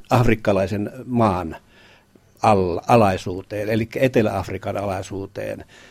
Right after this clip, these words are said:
Että ei ollut mikään eurooppalainen suurvalta, niin kuin, niin kuin muis-, muissa afrikkalaisissa valtioissa oli kyse.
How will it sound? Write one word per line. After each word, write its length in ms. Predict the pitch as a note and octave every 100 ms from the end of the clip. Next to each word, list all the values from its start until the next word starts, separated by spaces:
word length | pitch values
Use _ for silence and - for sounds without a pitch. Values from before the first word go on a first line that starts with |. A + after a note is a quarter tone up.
| _ _ _ A2+
Että 200 | - B2
ei 140 | C3
ollut 180 | B2 B2
mikään 400 | A#2+ A2 G#2 A2
eurooppalainen 920 | C3+ C3 A#2 G#2 - G#2 G2 G2+ G2+ G2
suurvalta, 760 | - C#3 A2+ G2 F#2+ - - -
niin 180 | G#2+ -
kuin, 220 | A2 G#2+ - D3 C3 B2 -
niin 140 | A2+ G2+
kuin 140 | F#2+ F#2
muis-, 280 | A2+ A2 - B2+
muissa 460 | C#3 A#2 - F#2 - -
afrikkalaisissa 880 | G2 G2 G2 G2+ G2+ G#2 - G2 G2+
valtioissa 560 | G2+ F#2+ A2 G2+ -
oli 220 | A2 G#2+ G#2+
kyse. 380 | D3 B2 -